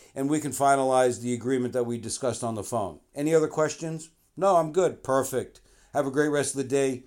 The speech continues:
Talk to you tomorrow again at two. I'll pop over a quick calendar from Google so you can have it as a reminder." And that's it. And you could do that too, by the way, that Google Calendar or iCalc, whatever, or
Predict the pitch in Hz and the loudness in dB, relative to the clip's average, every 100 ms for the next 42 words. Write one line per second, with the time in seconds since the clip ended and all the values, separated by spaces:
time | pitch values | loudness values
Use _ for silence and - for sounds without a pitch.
0 | _ _ - 131 127 127 123 120 120 123 | _ _ 0 0 0 -2 0 2 2 2
1 | 113 123 117 - 131 127 123 - - - | -2 -2 -2 -4 0 0 0 -6 -20 -4
2 | 117 - 123 - 123 117 113 - 123 127 | -4 2 2 4 0 0 -6 -4 -6 -2
3 | 120 117 117 113 - 110 120 120 120 117 | -2 0 -4 -6 -8 -4 0 2 0 -2
4 | 120 107 110 113 110 107 104 104 107 98 | -8 -6 0 0 0 -2 -6 -6 -8 -4
5 | 95 80 73 _ _ _ - 139 175 180 | -4 -6 -18 _ _ _ -12 -4 -4 0
6 | 185 190 135 _ _ _ 113 123 151 156 | 0 0 -2 _ _ _ -6 -2 -2 -2
7 | 165 180 131 117 156 139 120 117 113 113 | 0 2 2 0 -4 2 2 2 -2 -2
8 | 101 123 127 131 131 127 131 135 135 117 | -2 -2 0 0 0 0 0 -2 0 0
9 | 113 113 120 120 127 123 120 123 127 131 | -2 -4 -4 0 -2 -2 -2 -2 -2 -4
10 | 127 107 101 | -4 -6 -10